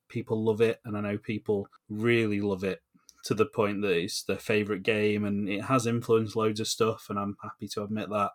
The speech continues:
But I just can't get anything out of it. I've, I've tried multiple times. It's not like I'm just dismissing it. I've sat and played it multiple times, and I've beaten probably the first three, I think, and I just don't find any enjoyment in it. It doesn't change enough for me to be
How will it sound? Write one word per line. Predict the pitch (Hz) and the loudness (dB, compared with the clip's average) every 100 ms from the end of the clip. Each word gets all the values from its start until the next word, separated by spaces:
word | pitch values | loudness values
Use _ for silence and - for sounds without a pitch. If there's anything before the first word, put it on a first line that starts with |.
| _ | _
But | - | -4
I | 139 | -2
just | 156 - | -2 -4
can't | - 143 | -2 -2
get | 135 120 | -2 0
anything | 127 127 113 | 0 2 4
out | 131 123 | 4 4
of | 110 | 0
it. | 104 | -2
I've, | 101 - - | -4 -8 -4
I've | 113 - | -6 -4
tried | - 139 139 123 | 4 6 8 6
multiple | 117 117 123 - 110 | 4 2 0 2 4
times. | 120 120 107 | 4 2 0
It's | 82 - | -2 0
not | 120 | 2
like | 123 151 | 2 2
I'm | 117 107 | 0 0
just | - | -4
dismissing | 110 - 110 - 95 | -4 -4 -4 -4 -6
it. | 87 - _ _ _ _ _ _ | -8 -12 _ _ _ _ _ _
I've | 113 113 | 0 2
sat | - 120 | 4 4
and | 127 | 4
played | 120 117 107 | 4 4 4
it | |
multiple | 98 101 107 - 101 | 0 -2 -4 -4 -2
times, | 113 107 101 95 - | 0 0 0 -4 -6
and | 104 101 101 101 - | -4 -2 -4 -6 -8
I've | 110 101 - | -8 -8 -2
beaten | 117 104 104 104 104 _ _ | 0 0 -2 -4 -6 _ _
probably | - 127 131 | -6 2 2
the | |
first | 127 - 127 127 - - | 2 2 0 0 -6 -2
three, | 113 127 | 2 4
I | 139 | 4
think, | 135 147 165 - - _ | 4 2 0 -8 -20 _
and | 135 131 | 0 2
I | 127 | 2
just | 139 - - - _ _ | 0 -2 -4 -10 _ _
don't | 120 135 - | 2 2 0
find | - 131 131 | 0 4 6
any | 127 127 | 6 4
enjoyment | 123 113 120 135 117 | 4 4 6 6 4
in | 104 | 0
it. | 98 | -2
It | 92 | -2
doesn't | 107 123 135 135 | -2 2 2 2
change | - 113 127 123 110 | -2 2 4 4 2
enough | 104 92 | -2 -4
for | - - 107 | -12 -6 -2
me | 104 | -2
to | - | -2
be | 104 107 104 98 | -2 0 -2 -6